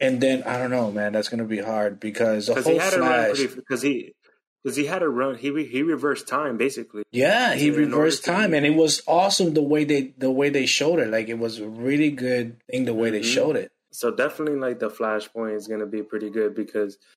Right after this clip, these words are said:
Speaker 2: Ben Affleck is saying that this is gonna be his last time being Batman.
Speaker 1: There's <laughs> so much I have to say about that, bro.
Speaker 2: What do you think about Ben Affleck's Batman, actually?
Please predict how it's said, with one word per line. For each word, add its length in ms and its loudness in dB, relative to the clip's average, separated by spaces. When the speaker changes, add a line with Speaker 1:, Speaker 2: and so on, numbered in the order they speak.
Speaker 2:
Ben 160 0
Affleck 400 -2
is 140 -6
saying 280 -2
that 180 0
this 140 -6
is 100 -8
gonna 220 0
be 220 -4
his 240 -6
last 640 -2
time 340 -4
being 280 -4
Batman. 500 -4
Speaker 1:
There's 200 -2
<laughs> 280 0
so 320 4
much 340 2
I 40 2
have 160 4
to 120 -2
say 200 2
about 420 0
that, 260 -2
bro. 300 -6
Speaker 2:
What 140 2
do 80 2
you 120 0
think 180 2
about 280 2
Ben 140 2
Affleck's 420 0
Batman, 480 0
actually? 340 -4